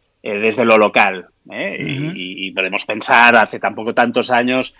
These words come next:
Speaker 1: en un ejemplo cercano a, a, a, a, a Chile, como puede ser Uruguay, ¿no? Como el Frente Amplio,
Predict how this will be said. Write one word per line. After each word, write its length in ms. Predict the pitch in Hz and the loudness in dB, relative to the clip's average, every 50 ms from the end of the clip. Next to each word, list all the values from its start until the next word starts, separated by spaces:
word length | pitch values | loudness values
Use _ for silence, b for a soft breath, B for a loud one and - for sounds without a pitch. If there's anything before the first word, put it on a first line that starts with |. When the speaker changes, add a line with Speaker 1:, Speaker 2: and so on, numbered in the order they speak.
| b b b b b b | b b b b b b
Speaker 1:
en 300 | - 104 107 101 104 104 | -14 -12 -10 -10 -10 -10
un 120 | 104 101 104 | -8 -8 -8
ejemplo 320 | 98 - 117 110 104 117 107 | -8 -8 -8 -8 -6 -6 -6
cercano 520 | - 120 110 - - 120 120 117 120 113 | -4 -6 -6 0 2 2 4 4 2 2
a, 220 | 110 110 110 110 | 2 0 0 -2
a, 180 | 113 - 107 107 | -4 -4 -6 -8
a, 640 | 107 107 104 104 104 104 104 104 - 107 101 104 101 | -8 -8 -6 -6 -6 -6 -8 -8 -10 -10 -10 -10 -10
a, 420 | 101 101 98 - 107 107 110 113 107 | -10 -12 -14 -14 -14 -14 -10 -10 -10
a 80 | 107 | -12
Chile, 260 | - - 127 113 117 | -10 -10 -8 -6 -4
como 220 | 113 120 107 107 104 | -4 -4 -4 -4 -2
puede 160 | 110 113 110 | -2 -2 -2
ser 180 | 104 131 123 110 | -2 -4 -4 -4
Uruguay, 480 | 110 107 101 101 110 113 113 104 101 | -4 -4 -4 -2 0 2 2 0 0
¿no? 160 | 104 113 170 | -2 -6 -6
Como 140 | 156 131 107 | -6 -8 -10
el 80 | 101 - | -10 -6
Frente 260 | - 107 98 - 107 | -6 -8 -6 -4 -6
Amplio, 480 | 101 107 107 104 - 117 120 131 143 | -4 -4 -6 -6 -4 -2 0 0 -2